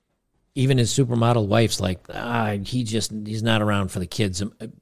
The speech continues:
even though he's, you know, the best football player, quarterback, in probably N F L history and makes tons of money and blah, blah. He's not good enough 'cause he's not doing X. There's just no winning this game. So my advice to you guys out there that do want to date,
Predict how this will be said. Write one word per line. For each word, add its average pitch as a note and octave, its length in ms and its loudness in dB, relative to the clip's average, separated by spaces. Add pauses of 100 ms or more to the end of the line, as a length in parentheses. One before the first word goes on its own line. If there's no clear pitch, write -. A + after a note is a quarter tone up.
(160)
even G#2+ 240 -2
though G2 140 0
he's, F#2 260 -2 (140)
you G2 100 -4
know, E2+ 140 -6 (520)
the G2+ 80 -6
best G2 200 0
football F#2 300 -4
player, F#2 440 -2 (400)
quarterback, F#2+ 560 0
in F2 300 -6
probably F#2+ 340 0
N F#2+ 100 0
F F#2 120 -4
L F#2 140 0
history F#2+ 440 -2
and F2+ 140 -4
makes F2+ 180 -4
tons F#2+ 280 -4
of F#2+ 60 -2
money F#2 220 0
and F2 100 -4
blah, F#2+ 220 0
blah. F#2 140 -2 (240)
He's A#2+ 200 0
not G2+ 180 0
good F2+ 140 -4
enough D#2 240 -16 (1080)
'cause G#2+ 160 0
he's G2 160 -2
not G#2 220 -2
doing G2 280 -2
X. - 360 -8 (480)
There's B2+ 180 -2
just E3 180 -2
no D#3 100 2
winning G#2+ 340 2
this F#2+ 180 -2
game. F2+ 360 -4 (1300)
So A2 400 0
my A#2 140 -2
advice C3+ 380 2
to - 100 -2
you C#3+ 60 0
guys A#2 320 2
out G2 180 0
there F#2+ 240 2
that F#2 340 -4
do G#2+ 160 2
want C3 200 2
to C#3 60 0
date, F#2 360 -2